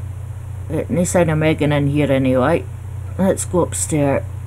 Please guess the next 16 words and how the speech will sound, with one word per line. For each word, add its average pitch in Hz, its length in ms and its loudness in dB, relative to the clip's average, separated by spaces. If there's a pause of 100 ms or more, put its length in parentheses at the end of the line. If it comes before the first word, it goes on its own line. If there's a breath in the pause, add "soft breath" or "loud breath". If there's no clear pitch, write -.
(260)
See - 240 -4
if 139 80 -4
we 139 40 -8
can 139 160 -2
find 143 380 0
her 135 100 -4
up 131 160 -4
here. 127 280 0 (2250)
Oh, 233 220 10 (140)
forgot 180 480 4 (240)
put - 160 2
on 160 80 4
the 160 80 -2
kettle, 147 400 0
did 160 240 -4
we? 143 100 0